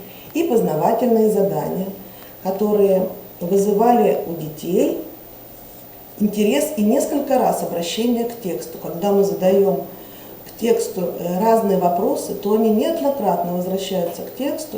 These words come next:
и учатся с ним работать. На уроке я применяла фронтальную, па-, э, парную и групповые формы организации учебной деятельности.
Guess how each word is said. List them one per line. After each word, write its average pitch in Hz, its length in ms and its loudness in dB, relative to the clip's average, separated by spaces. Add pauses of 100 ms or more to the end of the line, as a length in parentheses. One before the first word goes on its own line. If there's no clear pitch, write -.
и 180 280 -2
учатся 233 380 -8
с - 80 -10
ним 180 180 -2
работать. 180 540 -2 (800)
На 220 160 4
уроке 330 240 6
я 214 60 6
применяла 196 600 0
фронтальную, 247 560 0 (100)
па-, 233 320 0
э, 175 180 -4 (100)
парную 247 420 2
и - 80 -2
групповые 196 580 2
формы 190 380 0
организации 170 880 -4 (400)
учебной 185 440 -2
деятельности. 151 760 -6